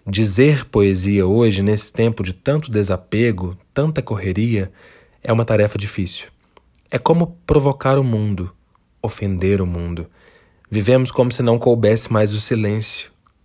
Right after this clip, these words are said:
as delicadezas. Mas ainda cabem, e isso me comove e me trai.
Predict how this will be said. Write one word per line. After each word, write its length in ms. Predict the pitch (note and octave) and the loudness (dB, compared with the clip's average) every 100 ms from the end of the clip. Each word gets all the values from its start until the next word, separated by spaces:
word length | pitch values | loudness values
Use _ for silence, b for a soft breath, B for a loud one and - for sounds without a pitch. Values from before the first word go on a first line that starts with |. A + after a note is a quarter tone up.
| - | -8
as 160 | G#2 | -4
delicadezas. 960 | G2+ G2+ G#2+ A2+ G#2 F#2 F2+ F#2 - - b b b b b | 0 -2 -2 -4 -4 -4 -6 -10 -14 -20 b b b b b
Mas 240 | G2 G#2 | 0 4
ainda 320 | G2+ G2 A2 | 4 2 0
cabem, 560 | A#2 - F2+ F2 F2+ F#2 b b b b b | -4 -4 -4 -4 -6 -8 b b b b b
e 200 | F#2 F2+ | -4 -2
isso 260 | F2+ - | -4 -4
me 140 | G2 F#2+ | -4 -4
comove 840 | - G#2 F#2+ F2+ F2+ F2 F#2 G#2 _ _ _ _ | -4 -2 -2 -2 -4 -6 -10 -14 _ _ _ _
e 80 | G#2+ | -8
me 140 | G2 | -6
trai. 520 | G2 - F2 D#2 D2+ | -8 -10 -12 -12 -14